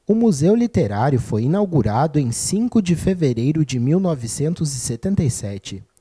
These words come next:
São livros, jornais, revistas e almanaques produzidos na região. Através do acervo é possível fazer um resgate histórico de acontecimentos dos municípios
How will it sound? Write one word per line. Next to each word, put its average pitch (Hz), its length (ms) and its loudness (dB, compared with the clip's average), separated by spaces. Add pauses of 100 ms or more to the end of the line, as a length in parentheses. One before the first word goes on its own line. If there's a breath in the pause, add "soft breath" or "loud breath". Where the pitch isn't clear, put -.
(300 soft breath)
São - 300 -8
livros, 160 640 2
jornais, 120 680 -2
revistas 117 760 -4
e 113 80 -6
almanaques 147 760 -4
produzidos 185 720 0
na 165 140 -4
região. 135 540 2 (640 soft breath)
Através 104 580 -2
do 151 120 2
acervo 147 600 0
é 98 40 -4
possível 127 500 -4
fazer 117 360 -2
um 156 40 2
resgate 131 600 0
histórico 180 640 0
de 170 100 0
acontecimentos 139 920 0
dos 120 200 0
municípios 190 840 0